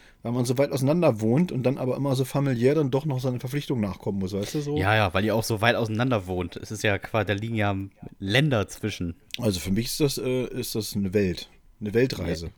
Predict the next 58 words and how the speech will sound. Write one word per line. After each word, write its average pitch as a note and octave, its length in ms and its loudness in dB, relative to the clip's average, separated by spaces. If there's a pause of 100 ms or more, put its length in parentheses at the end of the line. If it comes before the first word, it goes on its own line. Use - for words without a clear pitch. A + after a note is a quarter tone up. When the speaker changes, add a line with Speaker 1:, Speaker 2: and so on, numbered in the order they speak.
(120)
Speaker 2:
Ja, G2 140 0
ja, G#2 260 4
ja, G#2+ 120 0
ja, G2+ 200 2
aber F#2 200 0
Güstrow A#2+ 360 0
Speaker 1:
Das A2+ 100 2
Speaker 2:
ist - 40 -4
weit A#2 180 2
weg A#2 140 0
von A2 120 -4
Rostock, F#2+ 360 -2
ne? G2 160 -4 (540)
Speaker 1:
Es F#2 120 -12
ist - 180 -8
Hamburg, A#2 460 2
Alter, F#2 340 -4
das - 160 -10
ist E3+ 140 2
ganz D3+ 260 0
weit. D3 80 2
Speaker 2:
Ich, F3+ 180 6 (160)
<laughs> - 160 -6
ja, C#3 300 6
eben, B2 320 4 (120)
<laughs> - 80 -8
da B2+ 180 6
musst B2 160 0
du C3 100 4
zwei D3+ 340 2
Autobahnen A2 440 2
kreuzen, G2 520 0
bis - 120 -10
du - 80 -6
Speaker 1:
Ja, A#2 100 4
Speaker 2:
da A2 60 4
Speaker 1:
und A2+ 120 2
vor B2+ 80 8
allem B2 80 8
Speaker 2:
bist. A2+ 160 2
Speaker 1:
ist, A#2 200 4
das A2+ 120 0
ist B2+ 60 0
ja C3 80 6
auch A2+ 80 2
eine B2 100 6
Großstadt. - 640 0 (760)
Und G2+ 160 -4
du G#2+ 100 4
weißt C#3 260 6
ja, A#2 100 6
wie G2+ 80 2
gerne G#2 240 4
ich - 160 -4
in B2+ 100 -2
Großstädte B2+ 480 -4
fahre. E2+ 380 -6 (880)
Speaker 2:
Ja, F#2 300 4